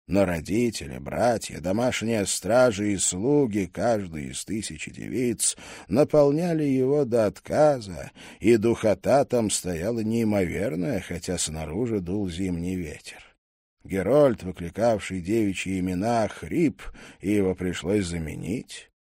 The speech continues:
Четыре девицы, дюжина матушек, несколько отцов и один септон лишились чувств,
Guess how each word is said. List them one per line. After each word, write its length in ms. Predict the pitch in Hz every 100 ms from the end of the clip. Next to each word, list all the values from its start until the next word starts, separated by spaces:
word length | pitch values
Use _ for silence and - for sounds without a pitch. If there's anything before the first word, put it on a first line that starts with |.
| _
Четыре 440 | - 185 196 185 156
девицы, 720 | 151 175 175 - 123 110 92 - - 85
дюжина 480 | 98 147 127 127
матушек, 800 | 113 120 160 - 98 - 85 -
несколько 600 | 113 135 - 127 - 120
отцов 480 | 104 - 131 143 -
и 40 |
один 360 | 117 113 117 113
септон 640 | - 196 214 - 95 92
лишились 580 | 90 101 - 92 85 78
чувств, 760 | - - - 190 208 - -